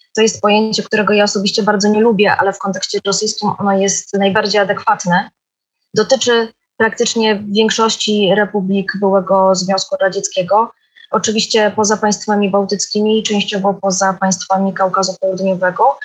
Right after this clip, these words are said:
i do pewnego stopnia również Azji Centralnej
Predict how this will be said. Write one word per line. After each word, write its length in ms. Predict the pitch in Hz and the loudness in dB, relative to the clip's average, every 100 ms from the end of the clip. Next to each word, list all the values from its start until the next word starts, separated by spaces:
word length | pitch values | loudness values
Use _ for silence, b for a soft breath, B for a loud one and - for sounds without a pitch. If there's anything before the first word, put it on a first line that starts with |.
| B B | B B
i 80 | 214 | -2
do 100 | 254 | 0
pewnego 420 | 247 233 240 214 | -2 -2 -2 -2
stopnia 340 | - 220 214 | -4 -4 -2
również 640 | 208 202 202 190 - - - | -2 0 0 0 -4 -4 -2
Azji 240 | 190 190 | 0 0
Centralnej 680 | 190 196 208 202 190 214 240 | -2 -4 0 0 2 0 -2